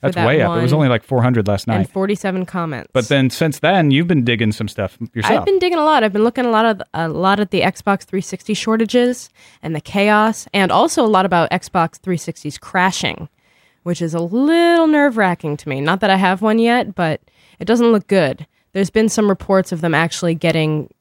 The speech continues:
Speaker 1: crashed and not working properly, sometimes within the first five minutes of gameplay.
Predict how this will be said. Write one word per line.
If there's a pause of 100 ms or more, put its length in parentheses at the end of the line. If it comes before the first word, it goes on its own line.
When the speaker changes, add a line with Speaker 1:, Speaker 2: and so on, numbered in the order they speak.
Speaker 1:
crashed
and
not
working
properly,
sometimes
within
the
first
five
minutes
of
gameplay.